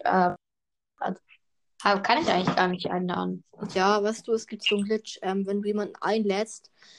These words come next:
Speaker 2: dann kriegt es ja auf die Handynachricht und dann, äh, wenn er drauf geht, ist egal, mit welchem Account er eingeloggt ist. Er joint dann einfach.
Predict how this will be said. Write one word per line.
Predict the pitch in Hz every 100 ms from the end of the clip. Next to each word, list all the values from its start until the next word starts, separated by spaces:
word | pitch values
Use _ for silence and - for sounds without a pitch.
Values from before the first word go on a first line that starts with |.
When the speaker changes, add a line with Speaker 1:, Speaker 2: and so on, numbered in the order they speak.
| - - - - _
Speaker 2:
dann | 214
kriegt | 214 247 233
es | 233
ja | 202
auf | 208 - _
die | 220 208
Handynachricht | 240 220 190 190 196 208 233 - -
und | 214 208 -
dann, | 214 226 233 -
äh, | 190 - -
wenn | 220
er | 208
drauf | 202 226 233
geht, | - 214 220
ist | 214
egal, | 220 214 220
mit | 214 165
welchem | 214 220
Account | 202 - 208 208
er | 202
eingeloggt | - 208 208 190 -
ist. | 165 196 - -
Er |
joint | 202 - 196 190
dann | 165
einfach. | 170 196 180 190